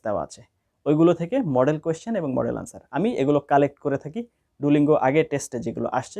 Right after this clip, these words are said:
সেখান থেকে আপনাদের এগুলো কালেকশন নিয়ে আপনাদেরকে এগুলো দেখাচ্ছি বা আমি দিয়ে থাকি।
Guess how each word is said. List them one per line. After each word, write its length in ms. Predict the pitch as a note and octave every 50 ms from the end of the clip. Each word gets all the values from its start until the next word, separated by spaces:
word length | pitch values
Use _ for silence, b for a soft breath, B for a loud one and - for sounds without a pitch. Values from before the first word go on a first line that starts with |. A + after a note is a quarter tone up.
| G3+ -
সেখান 180 | - C#3 C#3+ C3+ A#2+
থেকে 120 | B2 A2+ - B2
আপনাদের 200 | B2 B2 A#2+ A#2+ A#2+
এগুলো 140 | B2 B2 B2 - B2+
কালেকশন 300 | B2 A#2+ - - B2+ B2+ D3
নিয়ে 120 | G3+ C4 C4 - _ _ _ _ _ _ - G#2
আপনাদেরকে 320 | A2 - A2+ A#2 A#2 - A#2
এগুলো 180 | A#2 A#2+ B2+ F#3+ A#3+ A#3+ _ _ _ - A#2+ B2+
দেখাচ্ছি 360 | B2 - A#2 A2+ - - - C3
বা 40 | C3 B2+
আমি 80 | B2+ B2+ C3
দিয়ে 120 | - A#3+ G#3+ -
থাকি। 180 | B2+ - _